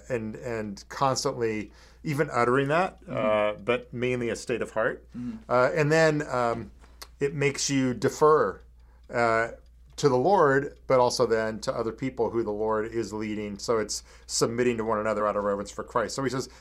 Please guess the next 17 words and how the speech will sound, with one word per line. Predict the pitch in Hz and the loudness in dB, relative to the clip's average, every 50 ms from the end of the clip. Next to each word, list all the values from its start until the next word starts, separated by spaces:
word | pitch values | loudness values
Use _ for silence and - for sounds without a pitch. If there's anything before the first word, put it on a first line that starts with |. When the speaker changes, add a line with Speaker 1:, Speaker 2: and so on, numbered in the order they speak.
| - - | -20 -20
Speaker 1:
"Keep | - - 170 180 196 - | -8 -4 -2 -2 -2 -2
on | 208 208 202 180 | -2 -4 -2 -2
being | 170 165 160 139 | -4 -4 -4 -4
filled | - 147 139 139 | -2 -2 -2 -2
with | 123 | 0
the | 110 | 0
Holy | 120 123 120 117 | 0 0 0 -2
Spirit." | - - 113 107 101 98 - | -4 -6 -4 -4 -4 -2 -2
That's | 123 120 101 | -2 -2 -2
a | - 110 | -6 -8
central | - - 147 143 143 151 135 | -4 -2 -2 -2 -2 -4 -6
command. | - 123 110 104 101 101 104 | -6 -6 -6 -4 -4 -4 -4
And | 104 107 | -6 -6
then | 107 | -8
he | 110 | -8
says, | 98 113 104 95 | -8 -10 -12 -8
"By | 95 101 107 107 107 104 101 101 | -4 -2 0 0 0 0 -2 -4